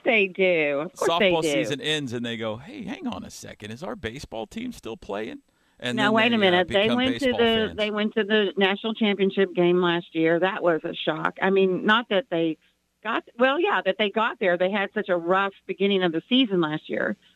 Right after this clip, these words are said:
Speaker 1: And then they
Speaker 2: Yeah.
Speaker 1: kinda turned it around, and lo and behold, they played for the national championship.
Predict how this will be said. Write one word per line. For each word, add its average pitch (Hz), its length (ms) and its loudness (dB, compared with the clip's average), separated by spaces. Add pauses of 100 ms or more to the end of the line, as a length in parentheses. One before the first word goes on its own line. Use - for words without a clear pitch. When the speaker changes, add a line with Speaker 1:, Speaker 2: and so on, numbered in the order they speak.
(240)
Speaker 1:
And 202 120 4
then 202 100 6
they 196 80 6
Speaker 2:
Yeah. 185 80 -4
Speaker 1:
kinda 196 200 2
turned 202 300 0
it 180 120 0
around, 180 640 0
and 165 340 2
lo 175 280 0
and 170 80 0
behold, 190 300 0
they 170 100 0
played 175 260 -2
for 170 80 -8
the 165 100 -2
national 160 380 -2
championship. 180 760 -2